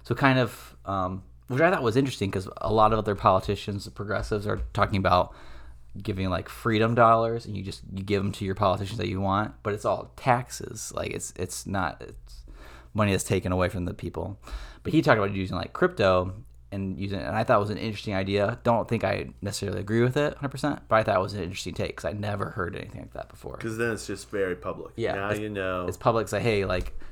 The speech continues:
Speaker 1: Nancy Pelosi's getting, like, five million dollars from, like, this oil industry," even though she's speaking out against, like, the oil companies. So
Speaker 2: Yeah, and you can directly
Speaker 1: Yeah.
Speaker 2: see the crypto. Yeah, that is interesting.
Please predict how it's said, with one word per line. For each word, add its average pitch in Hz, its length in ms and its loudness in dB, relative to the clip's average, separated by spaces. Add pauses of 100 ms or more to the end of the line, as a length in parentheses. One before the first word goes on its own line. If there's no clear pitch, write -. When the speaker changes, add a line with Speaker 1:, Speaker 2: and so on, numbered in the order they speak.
Speaker 1:
Nancy 107 280 0
Pelosi's 101 480 2
getting, 98 340 0
like, 92 320 -4
five 110 460 4
million 101 560 2
dollars 98 560 2
from, 90 500 -2 (420)
like, - 440 -6
this - 200 -8
oil 98 280 0
industry," 87 520 -4 (200)
even 98 160 -4
though 87 160 -4
she's - 280 -8 (220)
speaking 92 340 -2
out 87 220 -4
against, 73 480 -8 (160)
like, - 160 -8 (240)
the - 160 -6
oil 78 180 -4
companies. 78 460 -8
So 82 340 -6
Speaker 2:
Yeah, 101 220 -2
and 101 180 -4
you 101 120 -6
can 92 160 -8
directly 92 520 -2
Speaker 1:
Yeah. 101 120 0
Speaker 2:
see 87 340 -4
the 92 120 -8
crypto. 87 380 -6
Yeah, 120 140 -2
that 127 160 -2
is - 160 -10
interesting. - 380 -12